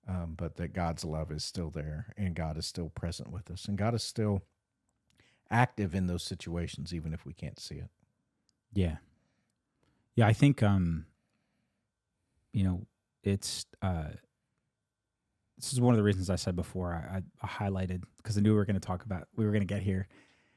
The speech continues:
Speaker 2: is I highlighted Moses's brutal vulnerability, authenticity, and honesty with God is, I don't want to trivialize or belittle or downplay if you're struggling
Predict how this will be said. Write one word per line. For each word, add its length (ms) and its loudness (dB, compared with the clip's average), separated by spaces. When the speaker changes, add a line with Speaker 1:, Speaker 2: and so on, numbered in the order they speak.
Speaker 2:
is 80 2
I 60 6
highlighted 540 4
Moses's 680 2
brutal 720 2
vulnerability, 720 0
authenticity, 600 -4
and 120 -6
honesty 360 -4
with 180 -6
God 440 -4
is, 540 -6
I 180 10
don't 240 8
want 260 2
to 160 2
trivialize 1200 0
or 60 -4
belittle 680 2
or 100 -2
downplay 800 -2
if 200 -6
you're 120 -4
struggling 680 -2